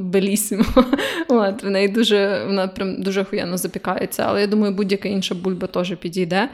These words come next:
І отак от порізати її на дольки, змастити оливковою олі-, олією і заправити спеціями, які вам подобаються, там, чесничком,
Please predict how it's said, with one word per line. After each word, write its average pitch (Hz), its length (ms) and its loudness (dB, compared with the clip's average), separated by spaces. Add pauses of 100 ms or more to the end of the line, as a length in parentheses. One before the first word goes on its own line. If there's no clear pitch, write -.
(320)
І 196 320 0 (120)
отак 196 340 2
от 190 200 -2
порізати 196 520 0
її 175 640 0
на 175 520 -2
дольки, 202 720 -2
змастити 196 580 -4
оливковою 190 680 0
олі-, 214 360 -2
олією 202 680 2
і 175 220 -2
заправити 185 800 -2
спеціями, 190 600 -6
які 180 180 -8
вам 180 160 -6
подобаються, 196 560 -6
там, 185 220 -8
чесничком, 220 1040 -2